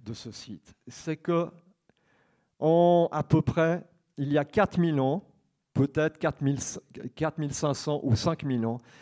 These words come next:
les anciens ont posé quatre pierres selon la géométrie du nombre d'or. Et il faut juste se recentrer par rapport à l'époque. Ça veut dire qu'il y avait des gens qui avaient la connaissance des mathématiques sacrées,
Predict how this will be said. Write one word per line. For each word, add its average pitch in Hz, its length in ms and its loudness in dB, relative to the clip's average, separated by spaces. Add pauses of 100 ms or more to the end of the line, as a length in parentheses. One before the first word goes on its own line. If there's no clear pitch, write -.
(140)
les 135 200 0
anciens 160 280 2
ont 135 80 2
posé 139 440 0 (480)
quatre 135 220 0
pierres 131 520 -8 (580)
selon 143 480 2
la 135 200 -2
géométrie 143 600 -2
du 120 120 0
nombre 127 360 2
d'or. 101 460 -8 (600)
Et 185 460 2 (160)
il - 80 -8
faut 175 100 0
juste 190 460 -4
se - 180 -2
recentrer 160 760 0
par 151 200 -10
rapport 127 260 -6
à 127 60 -2
l'époque. 113 520 -8 (400)
Ça 156 80 -6
veut 151 160 2
dire 220 240 0
qu'il 156 160 -8
y 143 80 0
avait 165 160 2
des 135 140 -2
gens 156 160 0
qui - 120 -8
avaient 135 240 -4
la 123 140 -12
connaissance 175 720 -4
des 120 100 -4
mathématiques 139 640 -10
sacrées, 127 560 -10